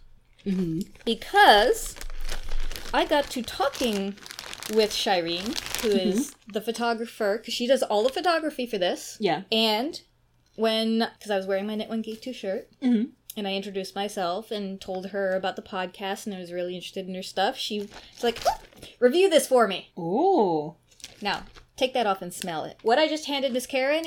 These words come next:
Speaker 2: is a bottle of wool conditioner.
Speaker 1: Oh, that smells nice.
Speaker 2: Berry vanilla.
Speaker 1: Yeah, berry vanilla wool conditioner made with shea butter and lanolin oil for cleansing and protection.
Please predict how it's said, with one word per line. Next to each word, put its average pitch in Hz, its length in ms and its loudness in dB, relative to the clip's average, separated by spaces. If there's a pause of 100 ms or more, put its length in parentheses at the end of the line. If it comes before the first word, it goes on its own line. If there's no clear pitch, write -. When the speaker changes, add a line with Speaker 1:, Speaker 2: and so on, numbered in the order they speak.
Speaker 2:
is 220 240 -2
a 214 120 -2
bottle 202 400 -6
of 190 180 -8
wool 269 280 4
conditioner. 175 760 -6
Speaker 1:
Oh, 196 440 -2
that 170 160 -4
smells 170 320 -6
nice. 165 320 -6 (120)
Speaker 2:
Berry 214 480 0
vanilla. 190 460 -6 (120)
Speaker 1:
Yeah, 196 240 -14
berry 202 360 -2
vanilla 226 400 6
wool 202 260 4
conditioner 175 840 -4 (160)
made 196 200 0
with 185 120 -4
shea 247 320 4
butter 226 280 2
and 180 220 -2
lanolin 170 540 -2
oil 120 380 -8
for 151 100 -14
cleansing 202 520 -4
and 165 180 -10
protection. - 640 -18